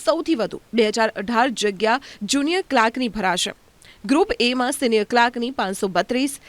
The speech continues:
કલેક્ટર કચેરીમાં જુનિયર ક્લાર્કની પાંચસો નેવું જગ્યા પણ ભરવામાં આવશે. ભરતી માટે વયમર્યાદા ઓછામાં ઓછી વીસ વર્ષ અને વધુમાં વધુ પાંત્રીસ વર્ષની રાખવામાં આવી છે.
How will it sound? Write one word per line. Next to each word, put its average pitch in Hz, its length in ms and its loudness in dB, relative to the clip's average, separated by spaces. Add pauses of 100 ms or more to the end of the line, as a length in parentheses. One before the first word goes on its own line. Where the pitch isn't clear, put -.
(180)
કલેક્ટર 285 380 2
કચેરીમાં 254 600 -2
જુનિયર 208 280 0
ક્લાર્કની 247 460 -2
પાંચસો 208 380 -2
નેવું 202 360 0
જગ્યા 233 300 0
પણ 285 240 -2
ભરવામાં 302 440 0
આવશે. 208 280 -4 (500)
ભરતી 220 340 0
માટે 233 320 -2
વયમર્યાદા 226 760 -2
ઓછામાં 269 440 -2
ઓછી 233 260 -2
વીસ 247 320 -4
વર્ષ - 280 -4 (280)
અને 330 140 2
વધુમાં 330 400 2
વધુ 240 240 -4
પાંત્રીસ 262 540 -4
વર્ષની 240 440 -2
રાખવામાં 208 540 0
આવી 196 200 -4
છે. - 180 -6